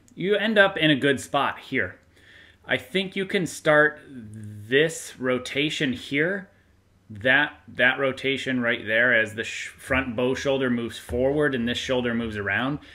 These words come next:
I think you can start that rotation earlier from here. As you lift the bow, start to rotate.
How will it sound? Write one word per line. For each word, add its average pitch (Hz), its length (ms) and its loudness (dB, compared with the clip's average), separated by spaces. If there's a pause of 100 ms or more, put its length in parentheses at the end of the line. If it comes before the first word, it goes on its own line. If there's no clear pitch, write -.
(100)
I 131 60 -6
think 185 160 -2
you 190 100 -4
can 170 120 -2
start 143 300 4
that 139 200 2
rotation 131 720 -2 (420)
earlier 170 600 4
from 117 260 -6
here. 104 600 -6 (100)
As 160 400 2
you 156 160 0
lift 135 460 -2
the 113 60 -8
bow, 104 440 0
start 123 480 -4
to 110 100 -14
rotate. 107 560 -8